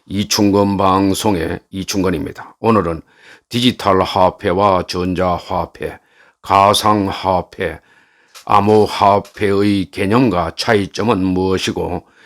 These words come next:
미래 성장 가능성은 어떻게 될 것인가라는 내용을 가지고 말씀을 드리겠습니다. 방송에 앞서 아직 이충건 방송의 구독자가 아닌 분은 동영상 아래 붉은색의 구독을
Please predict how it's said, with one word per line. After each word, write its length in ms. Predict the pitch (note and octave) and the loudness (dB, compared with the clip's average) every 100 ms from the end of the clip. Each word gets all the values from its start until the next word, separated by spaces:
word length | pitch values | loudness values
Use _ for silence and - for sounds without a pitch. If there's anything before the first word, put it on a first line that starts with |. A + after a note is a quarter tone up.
| _ - | _ -8
미래 480 | F2+ G#2 G#2+ G#2 | -2 2 4 4
성장 540 | G2+ - G2+ G2 G2 F#2 | 2 0 0 0 0 -2
가능성은 880 | F2+ F#2 F#2+ F#2+ A2 G#2+ F2+ F#2 - _ - | -2 -2 0 -2 -2 -4 -4 -6 -8 _ -4
어떻게 600 | A2 - C3 G#2+ F2+ - _ _ | -4 -2 -4 -2 -4 -4 _ _
될 160 | - F2+ | -8 -6
것인가라는 840 | F#2 - F#2 F#2 F#2 F#2+ F#2+ F#2+ | -4 -2 -2 -2 -2 0 0 0
내용을 360 | F#2 G2 G2+ G2 | 0 2 2 0
가지고 540 | G#2 F2+ D2+ E2 D#2 _ _ _ | 0 0 -4 -8 -8 _ _ _
말씀을 1040 | F#2 F2+ F2+ F2 - F#2+ G2 G2 E2+ G2 - | -4 0 0 0 -2 0 0 0 0 -4 -4
드리겠습니다. 840 | G2 E2+ E2+ - D#2+ - - - _ - - - - | -4 -2 -2 -2 -4 -6 -8 -18 _ -20 -20 -14 -2
방송에 500 | G#2 D3 D3+ E3+ A#2+ | 4 4 6 6 4
앞서 380 | F#2+ - F2 - | 2 -2 -6 -2
아직 340 | G2 F#2 D#2 | -2 -4 -6
이충건 640 | G2 F2 G2 F#2+ G2 G2 | -8 -10 -8 -6 -4 -4
방송의 540 | F#2+ F#2 F#2+ F#2+ F#2+ F2+ | -2 -2 -2 -2 -2 -2
구독자가 500 | G2 F#2 G2 F#2 F#2 | -4 -4 -2 -2 -2
아닌 220 | F#2+ A2+ | -2 0
분은 320 | C3 E2+ F2+ - - - - | 0 -2 -6 -8 -20 -20 -10
동영상 640 | G2 B2 C3+ A2+ G2+ F#2+ | 2 4 4 2 0 -2
아래 220 | E2 D#2 C#2+ | -4 -6 -8
붉은색의 840 | G2+ G2+ G2 F#2+ - F2+ F#2+ F2 | -6 -4 -4 -4 -4 -4 -2 -4
구독을 500 | A#2+ A2+ D#2+ D#2+ | -2 -2 -2 -4